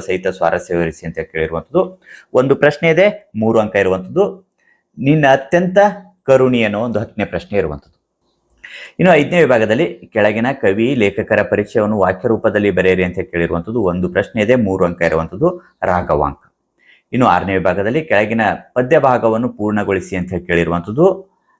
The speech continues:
ನಾಲ್ಕು ಅಂಕಕ್ಕೆ ಇರುವಂಥದ್ದಾಗಿದೆ. ಪದನರಿದು ಡ್ಯಾಶ್ ಡ್ಯಾಶ್ ಡ್ಯಾಶ್ ಮತಿಗಳ ಅಥವಾ ಇನ್ನೂ ಒಂದು ಪದ್ಯ ಇರುವಂಥದ್ದು, ಮಲ್ಲಿಗೆ ಡ್ಯಾಶ್ ಡ್ಯಾಶ್ ನಾಡೋಳ ಅಂತಿರುವಂಥದ್ದು.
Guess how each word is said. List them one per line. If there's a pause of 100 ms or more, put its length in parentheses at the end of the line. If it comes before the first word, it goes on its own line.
(100)
ನಾಲ್ಕು
ಅಂಕಕ್ಕೆ
ಇರುವಂಥದ್ದಾಗಿದೆ. (260)
ಪದನರಿದು (240)
ಡ್ಯಾಶ್
ಡ್ಯಾಶ್
ಡ್ಯಾಶ್ (280)
ಮತಿಗಳ (320)
ಅಥವಾ
ಇನ್ನೂ
ಒಂದು
ಪದ್ಯ
ಇರುವಂಥದ್ದು, (240)
ಮಲ್ಲಿಗೆ
ಡ್ಯಾಶ್
ಡ್ಯಾಶ್
ನಾಡೋಳ
ಅಂತಿರುವಂಥದ್ದು.